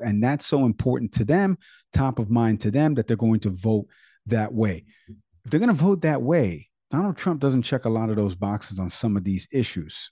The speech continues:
And also, by the way, of all the people in the G O P field, and we're gonna be covering the G O P debates coming up soon at Fox News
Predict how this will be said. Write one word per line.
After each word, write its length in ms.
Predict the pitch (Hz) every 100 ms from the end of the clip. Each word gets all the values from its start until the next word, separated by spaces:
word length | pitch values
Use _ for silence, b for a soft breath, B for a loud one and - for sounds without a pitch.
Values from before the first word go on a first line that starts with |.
| _
And 200 | 165 196
also, 540 | 156 151 135 127 107
by 200 | 92 104
the 100 | 95
way, 420 | 104 120 104 87 - _ _ _ _ _
of 100 | 120
all 180 | 113 147
the 100 | 143
people 380 | - 156 123 113
in 60 | 110
the 80 |
G 160 | 98 113
O 80 | 104
P 240 | - 110
field, 460 | - - 233 151 123
and 100 | 101
we're 60 |
gonna 120 | 107 101
be 100 | 101
covering 420 | - 143 135 110
the 60 |
G 140 | 95 107
O 60 |
P 180 | 98 -
debates 360 | 95 92 104 -
coming 240 | 104 101
up 100 | 92
soon 240 | - 120 95
at 60 |
Fox 340 | - 95 - 147
News 380 | 165 147 120